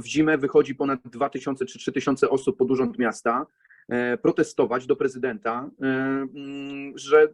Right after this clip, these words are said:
dopuścił, e, takiej sytuacji, że mieszkańcy, e, nie mają z czego zapłacić za rachunki za ciepło.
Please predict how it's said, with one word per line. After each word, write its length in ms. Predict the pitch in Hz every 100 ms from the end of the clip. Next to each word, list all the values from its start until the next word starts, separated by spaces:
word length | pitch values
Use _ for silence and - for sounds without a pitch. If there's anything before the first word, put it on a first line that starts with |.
| -
dopuścił, 640 | - 156 160 320 - 349 339
e, 300 | 339 165 330
takiej 220 | - - 165
sytuacji, 520 | 160 160 147 - 165
że 120 | 160
mieszkańcy, 500 | 156 - 151 - 180 - _ _
e, 140 | 180 175 175 160 165 151
nie 160 | 175
mają 180 | 170 180
z 100 | 180
czego 180 | 175 180
zapłacić 380 | 175 165 156 170
za 80 | 196
rachunki 380 | 220 262 226
za 120 | 127 117
ciepło. 500 | 107 98 101 95